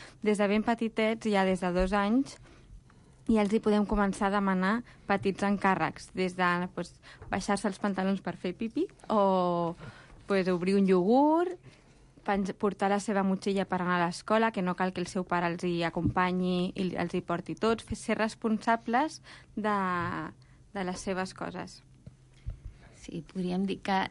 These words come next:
Speaker 2: les persones ens fem responsables a través de les responsabilitats. Llavors, eh, quan abans i quantes més, millor. Quan són petits, s'han, han de fer-se responsables de les seves coses, pues,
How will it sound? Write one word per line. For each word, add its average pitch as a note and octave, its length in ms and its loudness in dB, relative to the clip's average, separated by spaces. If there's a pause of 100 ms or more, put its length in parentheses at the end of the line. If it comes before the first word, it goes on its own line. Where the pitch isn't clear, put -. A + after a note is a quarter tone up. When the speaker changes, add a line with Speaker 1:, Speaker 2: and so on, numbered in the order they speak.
(140)
Speaker 2:
les F3 500 -2
persones G3+ 840 -4
ens D#3+ 240 -10
fem F3+ 240 -2
responsables F#3 800 -2
a G3+ 80 2
través E3 400 -4
de F3 80 -4
les E3+ 160 -2
responsabilitats. D#3+ 1300 -8
Llavors, E3 480 -6 (160)
eh, D#3+ 480 -6 (540)
quan E3+ 320 0
abans F#3 760 -2 (320)
i F#3 200 -2
quantes D3+ 520 -4
més, A#3+ 420 -2
millor. D#3 380 -2 (420)
Quan E3 240 -8
són E3+ 180 -2
petits, G#3+ 540 -4 (140)
s'han, F3+ 340 -2
han E3+ 240 -2
de F3 80 -2
fer-se F#3+ 320 -4
responsables G3 560 -6
de G3 140 0
les F3 100 -4
seves E3+ 400 -6
coses, F3+ 480 -4
pues, - 220 -14